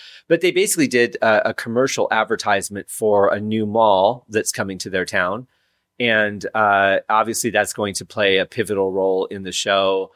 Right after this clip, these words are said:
I would imagine there's gonna be things that will take place there as far as, like, the monsters or, and, uh, there'll probably be a version of it in the Upside Down, I would imagine, which is gonna kinda raise a question as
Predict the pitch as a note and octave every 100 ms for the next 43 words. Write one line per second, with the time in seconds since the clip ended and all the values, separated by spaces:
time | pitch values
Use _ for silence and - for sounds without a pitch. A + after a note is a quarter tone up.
0 | _ - G2+ F#2+ F#2+ F#2 G2 F#2+ - F#2+
1 | F2+ - G2+ F2+ F#2+ G#2 F#2+ F#2+ - -
2 | G2+ F#2 - F#2+ F#2+ F#2 F2 F#2+ F#2 F2+
3 | F2 F#2 - F#2+ F#2+ F#2 F2+ - F#2+ F#2
4 | F2+ F2+ F2+ F2+ - G#2 G2+ F#2+ A2+ G#2+
5 | A2 G#2 G2+ G2 F2 F#2+ F2 F#2+ F2 G2
6 | F2 F2+ F#2 F2 - G2 F#2 F#2+ F#2+ F#2
7 | F#2 F#2 F#2+ F2+ G2 F#2 F#2 _ _ _
8 | _ _ D3+ E3+ E3 C#3+ A#3+ A#3 G3 F3+
9 | E3+ D#3+ D3+ - G3 G#3+ - A2+ G#2 A2+
10 | - A#2+ A2+ -